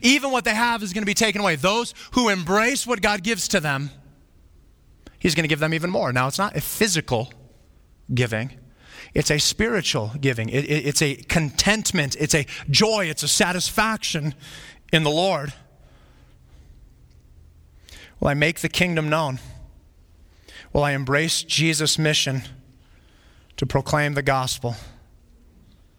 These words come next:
And this third parable, right? So the receptivity to the word, I'm gonna make him known.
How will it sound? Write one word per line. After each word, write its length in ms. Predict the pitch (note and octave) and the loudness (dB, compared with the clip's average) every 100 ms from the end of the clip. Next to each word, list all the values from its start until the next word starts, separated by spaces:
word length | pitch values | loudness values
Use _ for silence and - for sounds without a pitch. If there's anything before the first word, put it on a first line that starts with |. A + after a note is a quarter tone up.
| - - - - _ | -20 -20 -20 -20 _
And 120 | - D3 | -2 2
this 160 | D3 | 0
third 320 | - F#3+ F#3 | 2 0 0
parable, 480 | - D3 A#2 G#2+ A2 - - - - - - - - - - | -2 -2 -2 -4 -6 -8 -16 -18 -20 -20 -20 -20 -20 -20 -2
right? 240 | A#2 C#3+ | 2 2
So 160 | - D#3 | 0 -2
the 100 | A#2+ | -2
receptivity 600 | G#2+ - D3 - D#3+ D#3 | 0 2 2 0 2 0
to 120 | D3 D3 | 2 0
the 80 | |
word, 320 | C3 E3+ G3 - - | 2 2 2 -4 -6
I'm 140 | D3+ D3+ | -2 0
gonna 120 | C#3+ | 2
make 240 | D3 E3 | 2 2
him 200 | - F3 | 0 0
known. 340 | E3+ G3 A3 | 2 2 0